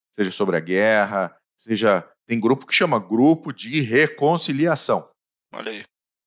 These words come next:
Speaker 1: De cada dez argentinos, nove têm a mesma historinha.
Speaker 2: Ah, mas sempre
Speaker 1: Mesma
Speaker 2: tem
Speaker 1: historinha.
Speaker 2: um louco pra
Speaker 1: Tem um cara, tem um cara normalmente fala, "Não, olha,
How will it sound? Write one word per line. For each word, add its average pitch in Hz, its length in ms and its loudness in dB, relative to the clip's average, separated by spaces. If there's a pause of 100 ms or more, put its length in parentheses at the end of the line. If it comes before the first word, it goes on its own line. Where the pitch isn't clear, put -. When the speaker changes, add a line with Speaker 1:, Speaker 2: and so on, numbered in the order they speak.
(140)
Speaker 1:
De - 60 -20
cada 127 240 2
dez 143 320 2
argentinos, 131 840 -4
nove 151 800 2 (200)
têm 123 180 -4
a 110 60 2
mesma 139 880 -2
historinha. 107 500 -10 (1400)
Speaker 2:
Ah, 156 180 -2
mas 151 160 2
sempre 208 220 4
Speaker 1:
Mesma 196 40 2
Speaker 2:
tem 185 100 0
Speaker 1:
historinha. 185 360 0
Speaker 2:
um 123 420 -8
louco 123 260 -4
pra 113 160 -2
Speaker 1:
Tem 160 160 4
um 202 140 2
cara, 165 460 2
tem 170 180 -8
um 185 100 -6
cara 160 260 2
normalmente 151 260 0
fala, 156 180 -2
"Não, 104 240 0
olha, 101 400 2